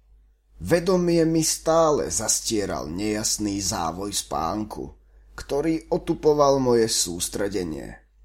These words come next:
Ležala som na chrbte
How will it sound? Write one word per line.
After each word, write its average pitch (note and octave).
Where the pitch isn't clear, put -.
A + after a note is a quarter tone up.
Ležala F#2
som G#2
na A2
chrbte B2